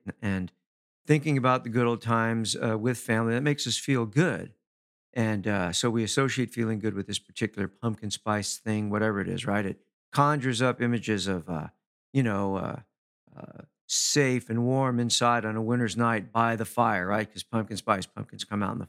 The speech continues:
fall. So all of these things, uh, evoke certain thoughts, feelings, and emotions that make us want to, um, eat these foods or, or, or buy them more often, okay? Uh, as much as possible, I myself try to avoid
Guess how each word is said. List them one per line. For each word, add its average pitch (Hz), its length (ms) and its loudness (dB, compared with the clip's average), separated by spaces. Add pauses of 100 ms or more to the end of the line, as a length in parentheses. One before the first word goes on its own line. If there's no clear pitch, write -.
fall. 101 360 -2 (260)
So - 260 2
all 220 240 4
of 107 120 -4
these 117 280 -2
things, 82 460 -4 (1200)
uh, 117 240 2
evoke 147 680 2
certain 131 300 0
thoughts, 131 300 2
feelings, 123 340 0
and 110 60 0
emotions 120 400 0
that 107 260 -4 (180)
make 147 280 0
us 123 200 -2
want 156 380 -2
to, 104 400 -2 (680)
um, 107 340 0 (160)
eat 156 200 2
these 131 220 0
foods 120 300 0
or, 117 60 -2
or, 110 180 -6
or 117 180 -4
buy 101 300 -2
them 92 180 -4
more 90 300 -6
often, 87 460 -6 (140)
okay? 92 460 -6 (560)
Uh, 123 200 2
as 127 140 -2
much 214 180 2
as 147 80 -6
possible, 120 460 0
I 165 160 2
myself 123 420 0
try 113 160 0
to 107 60 2
avoid 104 400 0